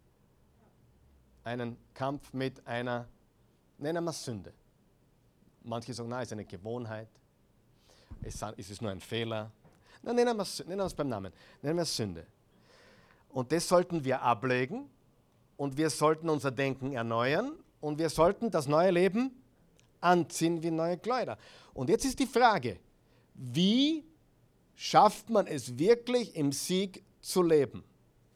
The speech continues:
Sieh, das Problem, glaube ich, was wir haben, ist, wir haben ständig diese Sünde vor Augen. Wir, wir, wir, wir haben ständig diese Sünde vor Augen und ich kann sie nicht besiegen und ich kann sie nicht überwinden.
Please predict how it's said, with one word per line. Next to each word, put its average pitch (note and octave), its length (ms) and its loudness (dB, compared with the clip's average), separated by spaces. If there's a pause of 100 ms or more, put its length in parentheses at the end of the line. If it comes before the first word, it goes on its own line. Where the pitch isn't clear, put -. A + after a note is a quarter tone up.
(720)
Sieh, F#3 300 0 (560)
das C3 160 -8
Problem, F3 380 2
glaube C#3 280 4
ich, A#2+ 60 0
was A#2+ 160 0
wir B2 120 2
haben, B2+ 260 4
ist, F3+ 260 -4 (800)
wir C#3 320 -2
haben D3 160 2
ständig F3+ 420 2
diese D#3 220 -2
Sünde D3+ 340 -2
vor A2 180 -6
Augen. F#2 280 -10 (480)
Wir, B2+ 260 -8
wir, B2+ 100 -6 (460)
wir, C#3 180 -4 (380)
wir A#2+ 120 -4
haben C3 100 2
ständig G3 500 0 (260)
diese C3+ 200 -4
Sünde G#3+ 320 2
vor F#3 220 4
Augen G3+ 260 -4
und B2+ 160 -12
ich A#2 140 -14
kann D#3+ 240 0
sie D#3 120 0
nicht C#3 240 -2
besiegen A3+ 520 -2
und D3 100 -4
ich B2 120 -8
kann C#3+ 200 -2
sie C3 140 -6
nicht B2 200 -8
überwinden. G#3+ 680 0